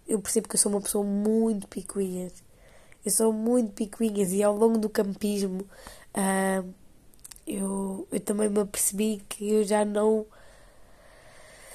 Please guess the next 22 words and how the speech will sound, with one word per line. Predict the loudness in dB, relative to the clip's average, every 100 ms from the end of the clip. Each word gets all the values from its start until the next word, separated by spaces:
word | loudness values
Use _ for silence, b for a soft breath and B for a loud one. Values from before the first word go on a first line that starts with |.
| b b b 4
já | 6 10
não | 10 12
sou | 10 8
tão | 10 10 10 4 2
tolerável | 6 12 12 12 12 8 6
a | 4
certas | 4 4 4 0
coisas | 4 4 6 2
como | 4 4 8
era | 8 6
antigamente, | 2 0 0 -2 -2 -2
mas | 0
lá | 2
está, | 2 0 -2
também | -2 0 0
nunca | 2 2 0
tive | 0 0 0
com | -2 0
tanto | 4 4 4
calor | 2 4 6 6 6 4
e, | 0 0 -2 -4 -4 -4 -4 -8 -18 -20 -20 -20 -20 -20 -18 -4
ah, | 0 0 0 -2